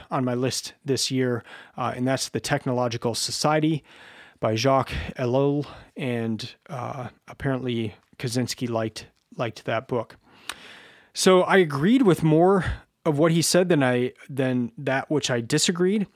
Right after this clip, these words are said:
Um, I agreed with a lot of his diagnosis and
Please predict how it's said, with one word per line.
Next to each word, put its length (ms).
Um, 400
I 100
agreed 380
with 140
a 60
lot 260
of 80
his 460
diagnosis 960
and 580